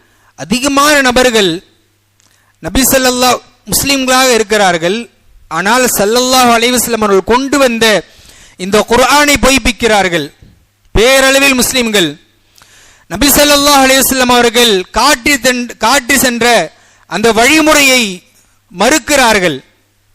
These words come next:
ஷரியத்தினுடைய விஷயத்தை மறுக்கிறார்கள். ஷரியத்தினுடைய விஷயங்களை மறுப்பது, ஸல்லல்லாஹு அலைஹி வஸல்லம் அவர்கள் கொண்டு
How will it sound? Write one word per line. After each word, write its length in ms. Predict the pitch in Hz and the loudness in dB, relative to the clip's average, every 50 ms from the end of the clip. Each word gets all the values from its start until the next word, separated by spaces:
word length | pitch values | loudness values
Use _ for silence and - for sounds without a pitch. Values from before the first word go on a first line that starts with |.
| _ _ _ _ _ _ _ _ _ _ _ _ _ _ | _ _ _ _ _ _ _ _ _ _ _ _ _ _
ஷரியத்தினுடைய 760 | - - - 226 262 302 311 311 311 - 285 277 262 254 247 240 240 | -6 -2 0 0 2 2 2 0 0 0 0 0 0 0 0 0 0
விஷயத்தை 400 | 240 - 302 294 302 - - 285 277 262 254 | 0 0 0 0 0 0 0 0 0 2 0
மறுக்கிறார்கள். 720 | 262 285 294 220 285 269 254 240 220 208 185 175 143 131 - _ _ _ _ _ _ _ _ _ _ _ _ _ _ _ _ _ _ _ _ _ _ _ _ _ _ _ _ _ _ _ _ _ - | 0 0 -2 -2 0 0 2 2 0 0 0 -2 -4 -6 -10 _ _ _ _ _ _ _ _ _ _ _ _ _ _ _ _ _ _ _ _ _ _ _ _ _ _ _ _ _ _ _ _ _ -12
ஷரியத்தினுடைய 880 | - - 151 156 190 233 269 277 - - 240 247 240 226 220 220 214 208 208 202 190 165 147 147 - _ - - - _ - | -8 -6 -4 -2 -2 0 -2 -2 -2 -4 -4 -2 0 0 0 0 0 2 2 2 2 0 -2 -6 -10 _ -20 -20 -20 _ -8
விஷயங்களை 640 | 160 156 - - 269 277 277 269 254 240 226 214 208 208 | -4 -2 0 0 2 0 0 0 0 0 0 0 0 0
மறுப்பது, 480 | 202 220 269 254 220 208 190 190 202 208 196 170 156 - _ _ _ _ _ _ _ _ - | 0 0 0 -2 0 0 0 2 2 2 2 0 -2 -6 _ _ _ _ _ _ _ _ -8
ஸல்லல்லாஹு 600 | - - 202 208 247 269 285 285 294 294 277 262 | -4 -2 -2 0 0 0 0 0 2 2 2 2
அலைஹி 180 | 254 247 277 285 | 2 2 2 2
வஸல்லம் 320 | 294 277 - 269 269 254 254 | 0 0 -2 -2 -2 0 2
அவர்கள் 320 | 254 240 233 233 226 - 254 | 2 2 2 0 0 0 -2
கொண்டு 200 | 277 285 277 | -2 0 2